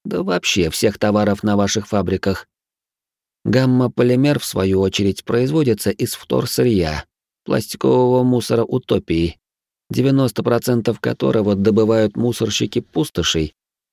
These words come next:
и девять собирают с морского дна альфа-винтокрылы водных городов. В городе самостоятельно добывается только один процент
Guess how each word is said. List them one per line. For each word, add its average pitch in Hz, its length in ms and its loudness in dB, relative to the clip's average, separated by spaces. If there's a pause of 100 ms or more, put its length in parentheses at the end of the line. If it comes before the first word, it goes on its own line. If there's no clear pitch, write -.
(260)
и 156 120 0
девять 139 460 0
собирают 127 580 0
с - 40 -12
морского 113 540 0
дна 107 440 0 (160)
альфа-винтокрылы 127 960 0
водных 107 420 2
городов. 95 680 -2 (760)
В 98 120 -2
городе 101 380 0
самостоятельно 104 840 0
добывается 104 640 2
только 104 400 -2
один 104 340 -2
процент 101 540 -4